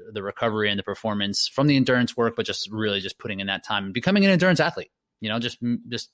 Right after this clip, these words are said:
switching over, be like, "Okay, I need to focus on this and, and really make my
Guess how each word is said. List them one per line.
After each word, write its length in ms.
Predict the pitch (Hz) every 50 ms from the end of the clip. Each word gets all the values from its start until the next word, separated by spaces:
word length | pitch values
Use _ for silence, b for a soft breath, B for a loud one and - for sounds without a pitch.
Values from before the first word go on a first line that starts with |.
| _ _ _ -
switching 420 | - - - 139 139 135 143 139
over, 280 | 127 127 120 - 85 87
be 80 | 90 95
like, 140 | 98 95
"Okay, 200 | 107 104 - 101 85 92
I 100 | 110 120
need 300 | 120 123 123 117 117 -
to 260 | - 113 110 104 B B B B B B B B B B B -
focus 420 | - - 143 143 139 156 135 135
on 80 | 131 127
this 160 | 120 113 -
and, 140 | 117 110 107
and 200 | 107 104 101 107
really 220 | 113 113 110 107
make 340 | 107 107 104 101 - - -
my 200 | 110 101 98